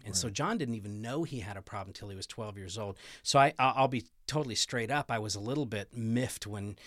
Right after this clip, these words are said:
Speaker 1: you know, John was getting this attention for having spina bifida. And I'm like, "Dude, you didn't go through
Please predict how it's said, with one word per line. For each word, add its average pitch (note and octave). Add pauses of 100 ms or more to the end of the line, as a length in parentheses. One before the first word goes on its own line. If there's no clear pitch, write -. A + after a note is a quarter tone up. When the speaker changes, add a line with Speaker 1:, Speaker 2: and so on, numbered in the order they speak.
(220)
Speaker 1:
you A#2+
know, G#2+
John A2
was G#2
getting A#2
this F#2+
attention A#2
for G#2
having G#2
spina G#2
bifida. G#2+
And G2+
I'm G#2
like, G2+
"Dude, A#2+
you C#3
didn't G#2
go G2
through -